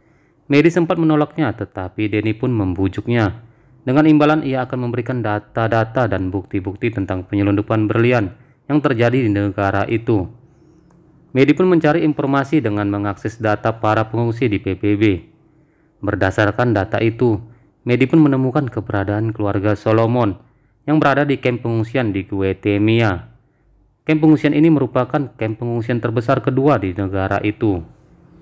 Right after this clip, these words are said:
Mereka pun langsung bergegas ke sana dan di sana akhirnya Solomon dapat bertemu istri dan anak-anaknya. Tetapi kebahagiaan Solomon sempat hilang saat mengetahui putranya, si Dia, telah diculik oleh pasukan pemberontak.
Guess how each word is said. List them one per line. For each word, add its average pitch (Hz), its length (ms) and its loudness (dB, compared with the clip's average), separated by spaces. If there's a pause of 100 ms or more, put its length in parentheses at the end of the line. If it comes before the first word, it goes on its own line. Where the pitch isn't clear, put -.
(960)
Mereka 165 320 2
pun 220 80 0
langsung 190 320 2
bergegas 151 480 2
ke - 80 -4
sana 120 400 0
dan 101 160 -2
di 98 80 -2
sana 98 320 -4
akhirnya 113 560 -2
Solomon 110 400 0
dapat 113 240 -2
bertemu 104 560 -2
istri 113 320 -4
dan 90 240 -8
anak-anaknya. 104 880 -2 (720)
Tetapi 156 400 0
kebahagiaan 117 400 2
Solomon 123 240 0
sempat 123 400 -6
hilang 127 480 -2 (340)
saat 127 240 0
mengetahui 113 560 0
putranya, 107 560 0
si 98 240 -4
Dia, 101 320 0
telah 95 240 -2
diculik 104 400 -2
oleh 92 240 -4
pasukan 101 640 -6
pemberontak. 95 880 -2